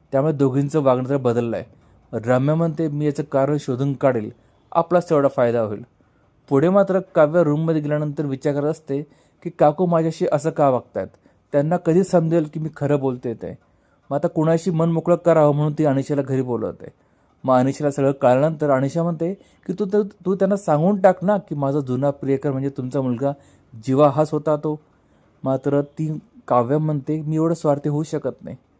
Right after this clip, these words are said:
आता जीवा हा माझ्या सख्ख्या बहिणीचा नवरा आहे आणि मी असं वागू शकत नाही. आधी जीवा माझ्यासोबत असताना कुठला एक काम धंदा करायचा नाही, पण आता बघ नंदिनी ताईसाठी तो मात्र काहीतरी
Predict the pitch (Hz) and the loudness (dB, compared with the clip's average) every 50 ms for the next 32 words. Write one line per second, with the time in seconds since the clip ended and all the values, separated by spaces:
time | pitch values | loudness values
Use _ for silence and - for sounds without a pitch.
0 | _ _ - - 123 123 151 139 117 113 139 139 139 147 160 151 143 156 151 143 | _ _ -10 -8 -4 -2 -2 -2 -2 -2 0 0 2 2 2 0 0 -2 -2 -2
1 | 135 117 143 143 - - 160 - - - 214 190 175 160 160 156 160 160 139 127 | -4 -4 -4 -6 -4 -6 -6 -6 -4 -2 0 2 2 2 0 0 -2 -2 -2 0
2 | 120 120 120 107 101 101 - _ _ _ _ _ _ _ _ _ _ - 135 139 | 0 0 0 0 -2 -4 -8 _ _ _ _ _ _ _ _ _ _ -8 -6 -4
3 | 151 156 147 147 160 160 139 131 135 135 - 139 120 127 - - - - - - | -2 0 0 0 2 2 2 2 2 0 -4 -4 -6 -8 -8 -8 -10 -16 -16 -16
4 | _ _ _ _ _ _ _ _ _ _ - 131 139 135 175 185 160 165 170 175 | _ _ _ _ _ _ _ _ _ _ -2 0 2 4 4 4 4 4 4 4
5 | 160 160 160 156 156 160 156 156 156 151 151 - 147 135 139 143 - - 147 143 | 4 4 2 2 0 -2 -2 -2 -2 -2 -4 -4 -6 -6 -6 -6 -4 -4 -6 -4
6 | - 156 147 143 - _ _ - - 131 131 139 135 131 123 127 135 123 135 123 | -2 -2 -2 -2 -2 _ _ 0 4 4 4 4 4 0 -2 -2 -2 0 0 0
7 | 123 117 117 - 127 117 110 110 _ _ _ _ _ _ - 135 131 131 127 - | 0 -2 -4 -6 -8 -8 -8 -10 _ _ _ _ _ _ -4 -2 -2 0 0 0
8 | 151 147 156 127 117 - _ _ _ _ _ _ _ _ _ - 131 127 131 135 | 0 0 0 -2 -2 -8 _ _ _ _ _ _ _ _ _ -6 -2 -2 0 0
9 | 135 147 165 160 165 156 156 156 151 165 147 143 156 147 151 - 156 147 143 139 | 0 0 0 0 2 2 2 2 0 -2 -4 -2 -4 -6 -2 -2 -2 0 0 -2
10 | 131 139 135 143 143 139 127 139 139 | -2 -2 -4 -4 -4 -4 -2 -2 -4